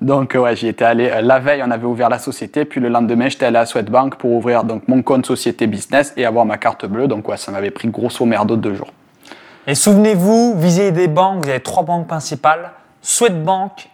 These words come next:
Speaker 2: L H V et encore Seb. Donc toi, t'es à Swedbank,
Speaker 1: Swedbank,
Speaker 2: a priori,
Speaker 1: ouais.
Speaker 2: euh, comme moi, et après, vous avez d'autres banques nouvelle génération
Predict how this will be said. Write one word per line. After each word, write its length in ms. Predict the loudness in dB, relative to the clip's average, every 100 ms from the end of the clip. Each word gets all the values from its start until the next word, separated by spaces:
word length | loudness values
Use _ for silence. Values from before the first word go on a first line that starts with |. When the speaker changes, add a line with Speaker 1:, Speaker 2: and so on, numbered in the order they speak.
| -10
Speaker 2:
L 120 | -6
H 280 | -6 -6 -8
V 360 | -4 -4 -6 -16 _ _ _ -10
et 100 | -8
encore 380 | -8 -6 -6 -4
Seb. 340 | -4 -4 -4 -10 -12 -20 -12
Donc 160 | -12
toi, 120 | -10 -12
t'es 520 | -8 -8 -8 -10 -10
à 40 | -10
Swedbank, 280 | -10 -2
Speaker 1:
Swedbank, 280 | 0 0 0
Speaker 2:
a 40 | -4
priori, 360 | -8 -6 -4
Speaker 1:
ouais. 160 | -4 -2
Speaker 2:
euh, 480 | -2 -2 -2 -2 -4
comme 260 | -4 -2
moi, 220 | 2 2 4
et 80 |
après, 300 | 0 0 -6
vous 180 | -4 -2
avez 160 | -2 -2
d'autres 400 | -2 -4 -4 -4
banques 300 | -2 -2 -4
nouvelle 180 | -4 -4
génération 580 | -4 -2 -2 -2 -4